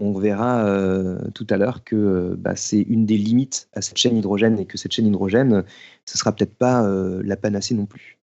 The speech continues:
Donc, on peut stocker le dihydrogène à l'état gazeux, on peut le stocker à l'état liquide, et l'autre possibilité, c'est de le stocker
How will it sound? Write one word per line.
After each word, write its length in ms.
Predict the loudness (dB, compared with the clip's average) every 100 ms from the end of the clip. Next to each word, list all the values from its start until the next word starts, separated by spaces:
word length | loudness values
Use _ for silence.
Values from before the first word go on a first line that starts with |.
| _ _ _ _ _ _ _ _ _ -2
Donc, 220 | 0 0
on 40 |
peut 180 | 2 0
stocker 320 | 2 0 2
le 60 | 0
dihydrogène 520 | 0 2 4 4 4
à 40 |
l'état 220 | 2 0 0
gazeux, 360 | 0 0 -6 _
on 60 | -6
peut 120 | 0
le 60 | 0
stocker 280 | 0 0 2
à 40 |
l'état 200 | 2 0
liquide, 340 | -2 -4 0
et 60 | 0
l'autre 240 | 0 -4 -2
possibilité, 720 | -2 0 -2 -2 -2 0 0
c'est 180 | 0
de 80 | 2
le 80 | 2
stocker 400 | 0 -2 -2